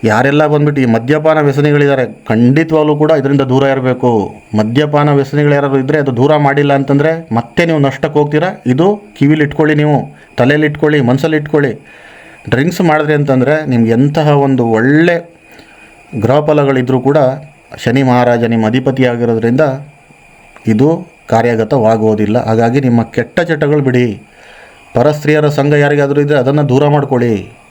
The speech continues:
ಇದೆಲ್ಲ ಮಾಡಿದರೆ ಖಂಡಿತವಾಗ್ಲೂ ಕೂಡ ನಿಮಗೆ ಒಂದು ಒಳಿತು, ಒಂದು ಒಳ್ಳೆಯ ಭವಿಷ್ಯ ಎಲ್ಲವೂ ಆಗ್ತದೆ.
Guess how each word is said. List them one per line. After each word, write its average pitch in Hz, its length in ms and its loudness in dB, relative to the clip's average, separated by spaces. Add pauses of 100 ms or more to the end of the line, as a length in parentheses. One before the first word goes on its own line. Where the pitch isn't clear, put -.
(1000)
ಇದೆಲ್ಲ 120 300 2
ಮಾಡಿದರೆ 143 800 -2
ಖಂಡಿತವಾಗ್ಲೂ 135 640 0
ಕೂಡ 135 200 0 (640)
ನಿಮಗೆ 127 260 2
ಒಂದು 143 320 0
ಒಳಿತು, 147 760 0
ಒಂದು 113 220 0
ಒಳ್ಳೆಯ 139 340 2
ಭವಿಷ್ಯ 139 440 0 (140)
ಎಲ್ಲವೂ 160 420 2
ಆಗ್ತದೆ. 117 400 -2